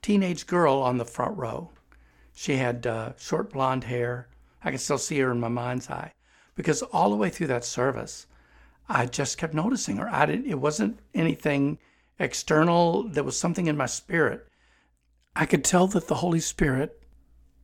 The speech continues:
he wanted me to say something to this girl. Um, and as I walked past her periodically when I'd preach, I don't know, every time I walked by her, these words would come up within me. It felt like the Holy Spirit was saying,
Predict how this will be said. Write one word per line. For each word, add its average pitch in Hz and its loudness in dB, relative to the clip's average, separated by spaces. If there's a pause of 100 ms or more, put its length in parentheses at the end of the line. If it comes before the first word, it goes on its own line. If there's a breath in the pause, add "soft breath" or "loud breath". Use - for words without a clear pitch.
(160)
he - -6
wanted 214 4
me 214 4
to 180 0
say - -2
something - -4
to - -6
this 151 -6
girl. 165 0
Um, 107 -2
and 135 0
as 123 0
I 117 6
walked 117 0
past 123 -4
her - 0
periodically 123 0
when 120 -2
I'd 117 -8
preach, 123 -4 (280)
I 190 -2
don't 208 2
know, 220 4
every 147 2
time 185 0
I 170 0
walked 95 2 (340)
by 202 0
her, 127 -2
these 117 -8
words 208 -2
would - -8
come - -6
up - -6
within 208 -2
me. - -4
It - -20
felt 202 -2
like 202 -6
the - -10
Holy 139 -2
Spirit - -4
was - -8
saying, 123 -6